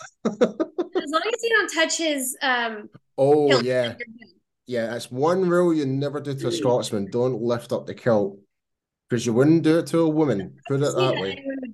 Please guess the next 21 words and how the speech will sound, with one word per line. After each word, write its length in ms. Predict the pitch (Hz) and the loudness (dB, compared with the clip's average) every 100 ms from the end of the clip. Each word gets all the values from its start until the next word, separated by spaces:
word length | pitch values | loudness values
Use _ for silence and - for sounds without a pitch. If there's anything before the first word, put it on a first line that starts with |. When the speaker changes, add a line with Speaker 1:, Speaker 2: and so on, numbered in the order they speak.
| - - | -10 -6
Speaker 2:
think 180 | 233 | -4
about 320 | 269 311 302 269 | -2 -2 -2 -2
doing 260 | 339 349 | -4 -4
that, 240 | 359 359 277 | -4 -4 -4
but, 160 | 240 226 | -6 -6
like, 260 | 220 208 | -6 -6
you 100 | 233 208 | -6 -8
know, 100 | 196 | -8
if 220 | 185 226 | -10 -6
we 120 | 262 | -4
need 240 | 254 277 262 | 0 -2 -2
to 160 | 254 | -4
remind 360 | 226 220 220 214 | -4 -4 -6 -8
people, 300 | 196 190 190 | -12 -12 -12
don't 280 | 196 254 285 | -8 -8 -6
do 140 | 277 233 | -8 -6
that. 260 | 226 202 | -6 -6
Just 180 | 233 233 | -8 -8
say, 180 | 254 254 | -6 -2
"Hey, 180 | 403 494 | 0 0
Paul. 300 | 254 254 370 | 4 2 2